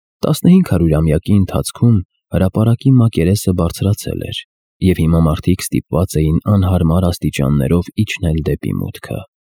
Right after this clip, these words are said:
Բայց արդեն սյունագավիթի գրանիտե հզոր սյուների տակ նա մի տարօրինակ թեթևություն էր զգում, և անփոփոխ վեհ հուզմունքով մտնում էր հսկայական շենքը։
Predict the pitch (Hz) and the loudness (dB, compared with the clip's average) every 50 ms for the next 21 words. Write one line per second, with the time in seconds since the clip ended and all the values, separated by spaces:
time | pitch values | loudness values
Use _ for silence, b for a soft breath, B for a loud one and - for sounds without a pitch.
0 | _ _ _ _ _ _ _ _ - 151 160 - - 165 165 - - 170 160 - | _ _ _ _ _ _ _ _ -2 -2 0 2 0 0 -2 2 2 2 2 2
1 | - 95 98 90 85 82 87 80 76 78 76 - - 87 85 101 92 87 85 80 | 2 0 2 2 2 2 0 0 0 0 -2 0 -2 0 0 2 2 2 2 2
2 | 80 - - 80 82 87 80 82 87 82 87 98 - - - 76 76 73 69 69 | 0 0 0 0 0 0 0 0 0 0 0 0 -2 -4 -2 -2 0 0 0 -2
3 | 69 71 - 95 104 98 - - - _ _ _ _ _ _ - 110 113 117 127 | -2 -2 0 0 0 0 -2 -6 -14 _ _ _ _ _ _ 0 2 4 4 2
4 | 120 - - 107 113 117 120 113 117 117 120 123 123 - - - 117 107 - 110 | 0 0 0 0 2 2 2 2 2 2 4 4 2 2 0 -2 -2 0 0 0
5 | 101 101 98 - - - - - - - - - - - - - 107 - - _ | 0 0 -2 -2 -4 -6 -6 -6 -6 -6 -8 -10 -12 -12 -10 -10 -10 -12 -14 _
6 | _ _ _ _ _ _ _ _ - 92 90 85 82 87 87 - 76 - - 92 | _ _ _ _ _ _ _ _ 0 0 2 2 2 0 0 -2 -4 -2 -2 -2
7 | 90 - 87 78 - 82 85 98 92 - - - 82 - - 73 67 64 - - | -2 -2 -4 -2 0 2 2 2 0 -2 -4 -6 -6 -4 -4 -4 -4 -4 -2 -2
8 | 101 95 98 80 82 78 73 - 92 90 104 104 95 90 - - 95 - - - | 0 0 0 0 0 -2 -2 0 0 2 4 4 4 2 0 -2 -4 -4 -2 -2
9 | 92 90 82 80 - - 57 55 - - - - - - - 101 - - - | -2 0 0 -2 -2 -4 -4 -4 -4 -6 -6 -6 -6 -6 -8 -10 -10 -10 -10